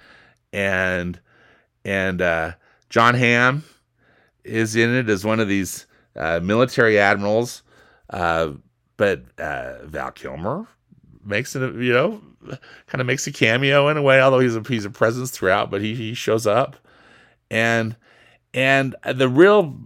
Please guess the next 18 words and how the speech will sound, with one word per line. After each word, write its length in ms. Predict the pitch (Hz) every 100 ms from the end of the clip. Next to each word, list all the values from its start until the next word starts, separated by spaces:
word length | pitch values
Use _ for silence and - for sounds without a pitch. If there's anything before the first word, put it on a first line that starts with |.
| - 95 135 _ _
key 240 | - 165
relationship 720 | 151 135 127 127 127 - 107
in 100 | 113
this 160 | 104 92
movie 500 | 110 113 95 90 87
is 300 | 92 90 82
with 380 | 95 92 - _ _ - - _ _ -
the 100 | 90
character, 500 | 139 117 117 95 85 85
uh, 460 | 82 71 69 69 65 _ _ _ _ _ _ -
known 260 | 110 120
as 140 | 110 92
Rooster, 640 | 139 143 - 90 80 85 _ -
but 380 | 90 110 101 -
he 420 | 131 131 127 98
is 460 | 104 95 82 85 - _ _ _ _ - 80 -
Goose's 500 | 139 165 170 104 87
son. 580 | - 82 73 76 87